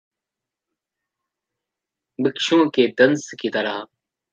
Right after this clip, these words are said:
कभी-कभी चुभते हैं सुर्ख पत्तों के किनारे। एक, अ, कविता वर्ष दो हज़ार बीस के लिए।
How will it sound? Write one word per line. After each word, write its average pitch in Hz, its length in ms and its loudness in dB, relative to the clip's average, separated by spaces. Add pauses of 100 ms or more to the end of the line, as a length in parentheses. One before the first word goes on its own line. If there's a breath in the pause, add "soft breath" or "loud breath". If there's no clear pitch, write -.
(920)
कभी-कभी 143 400 2
चुभते 127 420 -2
हैं 113 160 -6
सुर्ख - 460 -8
पत्तों 120 300 -10
के 107 140 -12
किनारे। - 920 -16 (720)
एक, 127 300 4 (1000)
अ, 113 160 0
कविता 117 440 2 (120)
वर्ष 117 300 2
दो 113 200 0
हज़ार 113 240 2
बीस 127 200 -2
के - 140 0
लिए। 104 220 -6